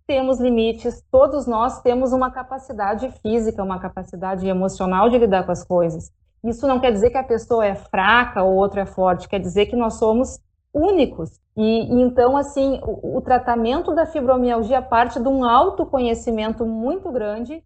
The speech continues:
e, claro, a gente tem que contar com profissionais que saibam conduzir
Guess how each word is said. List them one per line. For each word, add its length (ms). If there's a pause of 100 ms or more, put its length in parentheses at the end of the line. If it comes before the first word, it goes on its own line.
(240)
e, 120
claro, 420
a 60
gente 300
tem 220
que 80
contar 380
com 160
profissionais 800
que 160
saibam 640
conduzir 880